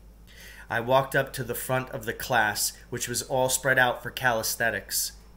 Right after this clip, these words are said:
Mister Jarris, I said, the next time you call me Fatso or Tubby or Lard Butt or anything like that, you're gonna find yourself meeting with the principal, the P T A,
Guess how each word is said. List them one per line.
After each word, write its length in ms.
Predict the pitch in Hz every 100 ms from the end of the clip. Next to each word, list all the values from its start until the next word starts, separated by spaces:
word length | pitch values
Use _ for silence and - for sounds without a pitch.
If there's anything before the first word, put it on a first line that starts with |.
| - - - - - - - - - - -
Mister 300 | 190 - 208
Jarris, 720 | 160 190 170 143 - - - - - - -
I 100 | 117
said, 440 | 113 127 113 113 - - - - - - - - -
the 100 | 156
next 300 | 208 262 -
time 260 | 226 226 196
you 160 | 208
call 300 | - - 208
me 160 | 175 170
Fatso 880 | - 175 180 - - 220 220 226
or 180 | 151 139
Tubby 640 | - 196 185 214 226 233 - - -
or 180 | 143 143
Lard 580 | 143 160 185 196 147 -
Butt 320 | 208 226 - - - -
or 220 | 139 147
anything 400 | 202 214 208 190
like 280 | 180 160 -
that, 460 | 180 143 139 - - - - -
you're 100 | 160
gonna 220 | 165 214
find 420 | 202 220 226 233
yourself 460 | 190 165 175 156 139
meeting 440 | 151 196 214 226
with 160 | 202 -
the 80 | 147
principal, 840 | - - 240 240 220 247 262 - - - -
the 80 | 143
P 320 | - - 240
T 280 | 233 247 233
A, 380 | 202 190 202